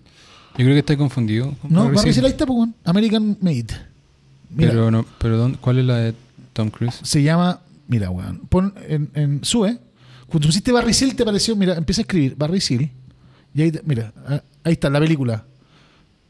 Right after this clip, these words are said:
Speaker 2: ¿Veis que me queréis cagar, weón?
Speaker 1: Ah, tenéis toda la razón.
Speaker 2: American
Speaker 1: American
Speaker 2: Made,
Speaker 1: Made.
Speaker 2: Barry Seal.
Speaker 1: Eh, mm.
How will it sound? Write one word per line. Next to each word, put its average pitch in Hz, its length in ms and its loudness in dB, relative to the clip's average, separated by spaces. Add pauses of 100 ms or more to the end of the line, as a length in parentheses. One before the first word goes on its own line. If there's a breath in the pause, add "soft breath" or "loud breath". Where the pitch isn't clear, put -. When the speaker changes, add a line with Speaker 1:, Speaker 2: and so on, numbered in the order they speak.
(720)
Speaker 2:
¿Veis 113 180 -2
que - 100 -2
me 123 80 2
queréis 127 220 0
cagar, 123 340 0
weón? 127 380 0
Speaker 1:
Ah, 117 80 2
tenéis 113 180 2
toda 120 160 -2
la 113 60 0
razón. 104 280 -6
Speaker 2:
American 139 380 2
Speaker 1:
American - 60 4
Speaker 2:
Made, 156 200 4
Speaker 1:
Made. 117 60 -6
Speaker 2:
Barry 151 220 0
Seal. 113 200 -4 (680 loud breath)
Speaker 1:
Eh, 120 1040 4
mm. 101 460 2